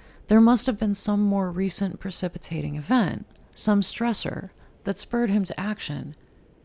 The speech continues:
and that we don't know about. Jacob Siegel recalled rumors that Schlittenbauer had not been sleeping at home on the nights leading up to the discovery of the bodies.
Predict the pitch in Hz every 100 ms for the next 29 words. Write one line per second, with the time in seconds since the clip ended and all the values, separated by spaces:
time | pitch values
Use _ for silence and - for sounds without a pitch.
0 | - - 196 196 185 196 170 226 214 196
1 | 226 190 143 - - _ _ _ - _
2 | - - - _ _ _ _ _ - -
3 | _ _ - - - - - - 262 269
4 | 302 - 208 185 180 170 175 175 165 156
5 | 247 269 175 151 - 156 - 208 - 202
6 | 180 170 170 170 160 - 185 208 - 180
7 | 165 - 170 165 156 - - 247 311 170
8 | 143 160 156 147 - 165 160 156 - -
9 | 165 170 - - 226 175 151 143 151 175
10 | 202 - - -